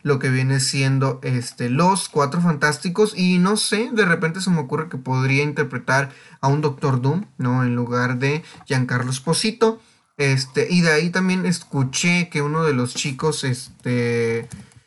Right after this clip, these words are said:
de... Eh, ¿cómo se llama? De Stranger Things, ¿no? Podría interpretar a la Antorcha Humana, este chico de Cre-,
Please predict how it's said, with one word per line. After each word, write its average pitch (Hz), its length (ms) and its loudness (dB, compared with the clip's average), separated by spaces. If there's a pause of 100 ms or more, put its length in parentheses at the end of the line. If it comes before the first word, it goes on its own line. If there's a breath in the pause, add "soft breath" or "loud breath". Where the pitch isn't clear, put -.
(200 loud breath)
de... 165 600 2
Eh, 120 680 2 (960)
¿cómo 143 180 -4
se 135 140 -4
llama? 139 300 0 (180 loud breath)
De 143 120 2
Stranger 170 500 0
Things, 135 380 -2
¿no? 127 240 0
Podría 127 280 0
interpretar 127 680 -2
a 139 220 2
la 139 100 0
Antorcha 131 360 -2
Humana, 160 360 2
este 143 240 -2
chico 143 300 -2
de 131 160 -2
Cre-, 139 380 -2